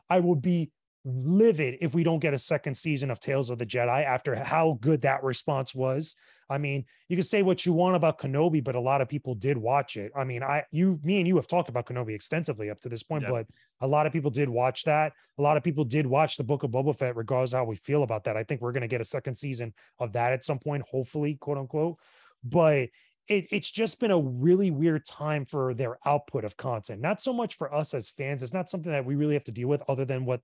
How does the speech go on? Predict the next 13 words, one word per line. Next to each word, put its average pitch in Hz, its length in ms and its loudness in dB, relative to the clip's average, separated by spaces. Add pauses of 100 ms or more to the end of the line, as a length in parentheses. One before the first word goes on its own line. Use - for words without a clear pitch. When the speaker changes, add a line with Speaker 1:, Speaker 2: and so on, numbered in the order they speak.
Speaker 1:
you 151 140 -2
know, 113 160 -4 (260)
they 143 120 0
put 139 180 -4
out 131 160 2
and 113 120 -6
what 117 200 -2
our 117 80 0
response 117 520 -4
is. 151 220 -2 (320)
But 147 160 -2
for 143 140 0
them, 139 500 2